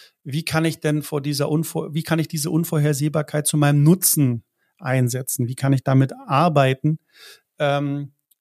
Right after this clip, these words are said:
um, um eben dort auch zu sagen, ich, ich gehe jetzt hier in die richtige Richtung. Und natürlich, und das ist das Problem, was viele haben, äh,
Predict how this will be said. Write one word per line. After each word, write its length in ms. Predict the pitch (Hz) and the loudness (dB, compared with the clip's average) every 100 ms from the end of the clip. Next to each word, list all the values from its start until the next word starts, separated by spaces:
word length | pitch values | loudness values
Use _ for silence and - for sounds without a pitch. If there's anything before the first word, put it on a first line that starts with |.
| _ | _
um, 200 | 147 143 | -6 -6
um 200 | 156 151 | -4 -4
eben 280 | 151 147 143 | -2 -2 -2
dort 320 | 143 143 151 | 0 0 0
auch 180 | - 139 | -2 -2
zu 120 | - | -4
sagen, 560 | 135 139 139 139 139 120 _ _ _ _ _ | -2 0 0 -2 -6 -12 _ _ _ _ _
ich, 140 | 151 - | -12 -10
ich 320 | - - - - | -14 -16 -18 -16
gehe 220 | 151 151 | -8 -4
jetzt 160 | 151 - | -4 -2
hier 140 | 165 | -2
in 60 | 147 | 0
die 60 | |
richtige 400 | 143 147 156 139 | -2 -4 -6 -4
Richtung. 300 | 156 165 131 | -4 -4 0
Und 200 | 143 170 | 0 0
natürlich, 500 | 160 156 170 190 185 - - - - - _ | -2 2 2 2 -2 -12 -20 -18 -18 -18 _
und 160 | 147 147 | -6 -4
das 120 | 147 | -4
ist 140 | 156 | -4
das 160 | 160 - | -4 -4
Problem, 380 | 147 135 151 170 | -4 0 0 0
was 140 | 156 | -4
viele 260 | - 156 143 | -4 -2 0
haben, 380 | 147 160 - | 0 0 -6
äh, 80 | - | -10